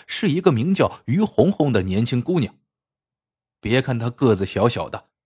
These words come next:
一副文质彬彬的样子，造反的劲头却是特别大，整起人来是心狠手辣，剃头发、拔胡子、掴耳光、剥衣服，以及捆、绑、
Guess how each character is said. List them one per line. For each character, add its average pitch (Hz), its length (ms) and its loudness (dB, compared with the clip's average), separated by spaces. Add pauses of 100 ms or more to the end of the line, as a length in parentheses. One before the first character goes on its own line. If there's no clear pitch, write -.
(140)
一 180 160 0
副 190 200 2
文 131 160 2
质 180 160 2
彬 175 220 0
彬 185 140 2
的 147 100 0
样 123 240 0
子， - 160 -16 (560)
造 240 300 2
反 90 200 -4
的 185 120 2
劲 233 180 -2
头 117 180 -6 (160)
却 - 140 -2
是 127 140 -2
特 123 280 -2
别 95 160 -2
大， - 180 -6 (600)
整 113 240 -2
起 104 160 -2
人 87 180 -8
来 - 240 -2
是 - 140 -6
心 202 320 0
狠 127 140 0
手 87 220 -8
辣， 120 240 -16 (580)
剃 113 240 -8
头 - 180 -2
发、 - 240 -8 (340)
拔 123 200 -4
胡 165 260 0
子、 - 240 -6 (360)
掴 226 180 2
耳 90 240 0
光、 139 280 -2 (280)
剥 123 180 2
衣 160 220 -4
服， - 180 -8 (320)
以 104 160 -4
及 107 260 -6 (200)
捆、 127 400 -2 (180)
绑、 98 460 -2